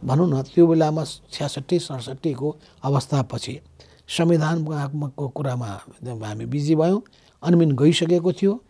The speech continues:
सबै काम हामी आफै गर्न सक्ने थियौँ। तर त्यसमा चाहिँ नि बहत्तर पछि पनि जसरी त्यसलाई उच्चतम प्राथमिकता दिनुपर्ने थियो, त्यो दिने काम भएन। जसरी हामीले माओवादीको समस्यालाई, हाम्रो देशको सशस्त्र द्वन्द्वको समस्यालाई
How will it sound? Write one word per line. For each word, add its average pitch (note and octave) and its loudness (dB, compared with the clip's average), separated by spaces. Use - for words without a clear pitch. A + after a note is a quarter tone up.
सबै F3+ 4
काम D3 -2
हामी C3 -2
आफै - 0
गर्न E3+ 0
सक्ने F3+ -4
थियौँ। G3+ 0
तर E3 2
त्यसमा E3 0
चाहिँ D#3 -4
नि G#3+ -4
बहत्तर F3 0
पछि - -6
पनि F3+ 0
जसरी E3+ -4
त्यसलाई E3+ -2
उच्चतम G#3+ -4
प्राथमिकता D3 -6
दिनुपर्ने C3 -10
थियो, F#3+ -2
त्यो - -10
दिने A#2+ -8
काम A2+ -14
भएन। - -16
जसरी A#3 4
हामीले E3 4
माओवादीको C3+ -2
समस्यालाई, A#2+ -4
हाम्रो D#3 6
देशको D#3+ 2
सशस्त्र - 0
द्वन्द्वको D3+ 0
समस्यालाई B2 -6